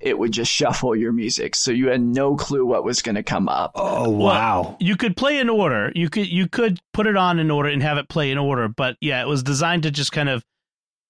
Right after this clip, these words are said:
Speaker 3: just, you put a playlist on there and it shuffles. It's like having, it, in, in some ways, it was the modern incarnation of the mixtape.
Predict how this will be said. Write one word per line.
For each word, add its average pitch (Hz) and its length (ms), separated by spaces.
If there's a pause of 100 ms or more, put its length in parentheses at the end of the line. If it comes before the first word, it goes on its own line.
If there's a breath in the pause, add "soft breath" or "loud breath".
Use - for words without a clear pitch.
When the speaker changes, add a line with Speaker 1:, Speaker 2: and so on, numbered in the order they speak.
(340)
Speaker 3:
just, 156 280
you 160 140
put 175 180
a 160 60
playlist 202 540
on 170 160
there 165 200
and 139 280
it 147 140
shuffles. 117 460
It's 151 200
like 175 180
having, 185 600
it, 185 260 (380 loud breath)
in, 226 180
in 220 200
some 294 200
ways, 254 200
it 214 80
was 190 160
the 185 100
modern 180 340
incarnation 170 520
of 139 100
the 139 60
mixtape. 151 500